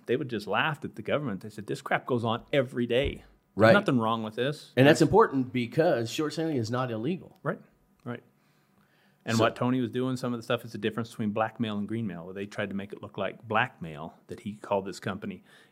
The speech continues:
Speaker 1: and said, "If you give me this much stock, I'll get my short position off you."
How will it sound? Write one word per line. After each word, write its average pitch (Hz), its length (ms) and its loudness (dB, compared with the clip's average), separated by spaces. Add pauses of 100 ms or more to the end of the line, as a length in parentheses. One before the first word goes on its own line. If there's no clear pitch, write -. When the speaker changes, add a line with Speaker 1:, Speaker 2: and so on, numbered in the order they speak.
Speaker 1:
and 92 220 -6
said, 87 340 -8 (580)
"If 123 180 0
you 117 100 -4
give 107 280 0
me 104 140 2
this 104 200 -6
much 101 220 -6
stock, 104 380 0
I'll 98 100 -8
get 101 200 -10
my 90 100 -8
short - 320 -4
position 87 360 -12
off 90 280 -4
you." - 220 -12